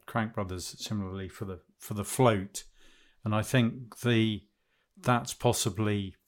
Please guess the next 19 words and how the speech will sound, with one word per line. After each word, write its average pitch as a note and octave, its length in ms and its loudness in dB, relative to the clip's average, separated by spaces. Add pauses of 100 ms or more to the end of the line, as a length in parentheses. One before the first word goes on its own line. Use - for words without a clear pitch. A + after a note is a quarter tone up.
(240)
overblown G2 720 2
because, G#2 420 -2
uh, G#2+ 220 2
your A#2 180 0
regular G#2 460 -2
Shimano, G#2 680 0 (680)
um, F#2+ 400 -2 (380)
P G#2+ 240 0
D, G2+ 400 -2 (120)
it's - 260 -16
c-, A2 100 -8
you G#2 200 -10
can't G#2+ 200 -8
have G2 80 -6
a F#2 40 -6
Shimano, G2 560 2 (160)
Shimano F#2+ 520 -2 (120)
pedaling F#2+ 340 0
dynamic. F#2+ 440 -4